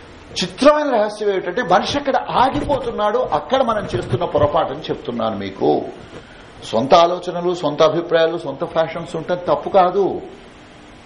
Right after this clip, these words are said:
మరీ ఆధారపడి పెరిగితే అది ఏమిటది? నీ సొంతంగా ఆలోచించు, నువ్వు సొంతంగా నిర్ణయం చేయి, నీకు కావాల్సింది ఏమిటో తెలుసుకునే ఉన్న రోజులు పట్టించుకుంటా నేనే, వెళ్ళిపోయిన తర్వాత ఏమవుతుందే నీ గతి అని అమ్మంటుంది.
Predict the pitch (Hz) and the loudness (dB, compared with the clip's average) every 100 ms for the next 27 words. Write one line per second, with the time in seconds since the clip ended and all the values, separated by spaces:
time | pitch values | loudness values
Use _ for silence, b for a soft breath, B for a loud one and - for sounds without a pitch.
0 | - - - - - - - - - 147 | -20 -20 -20 -20 -20 -20 -20 -2 2 4
1 | 214 254 269 247 196 202 208 202 196 170 | 6 4 4 4 4 0 -2 -4 -8 -6
2 | 170 170 180 170 143 156 170 180 185 180 | -6 -4 -2 -2 -2 -4 -2 -2 -4 -6
3 | 151 139 160 170 165 170 170 170 175 165 | -6 -6 -4 -2 0 -2 -4 -8 -4 -4
4 | 147 139 165 160 156 151 165 165 160 170 | -4 -4 0 0 -2 -4 -4 -4 -4 -4
5 | 165 B B 160 202 156 170 185 180 180 | -4 B B 0 4 4 4 2 -6 -6
6 | 180 180 175 170 - 180 180 170 170 180 | -4 -2 -2 -2 -2 -2 -2 -2 0 2
7 | 196 196 196 - 180 185 - 170 208 185 | 2 2 0 0 -4 -10 -8 4 6 6
8 | 180 190 160 160 190 180 180 170 185 151 | 2 -4 -4 -4 -2 -2 0 0 0 0
9 | 175 151 156 170 160 139 - 151 143 135 | -2 -4 -4 -4 0 2 2 0 -2 -2
10 | 135 117 - 76 | -2 -4 -6 -12